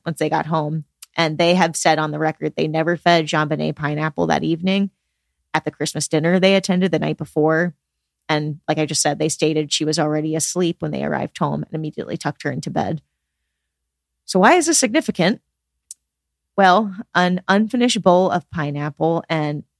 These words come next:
an unfinished glass of milk were found on the kitchen counter during the crime scene investigation,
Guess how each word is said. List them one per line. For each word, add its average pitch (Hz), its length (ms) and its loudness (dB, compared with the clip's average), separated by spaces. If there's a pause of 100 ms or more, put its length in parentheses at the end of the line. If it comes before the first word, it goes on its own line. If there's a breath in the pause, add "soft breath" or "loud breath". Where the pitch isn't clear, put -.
an 147 160 -8
unfinished 165 540 -4
glass 147 300 -4
of 151 120 -10
milk 151 560 -4
were 156 220 -2
found 156 340 -2
on 156 80 -2
the 151 60 -8
kitchen - 300 -10
counter 147 480 -2
during 143 320 -4
the 147 60 -4
crime 147 320 -2
scene 117 220 -8
investigation, - 800 -8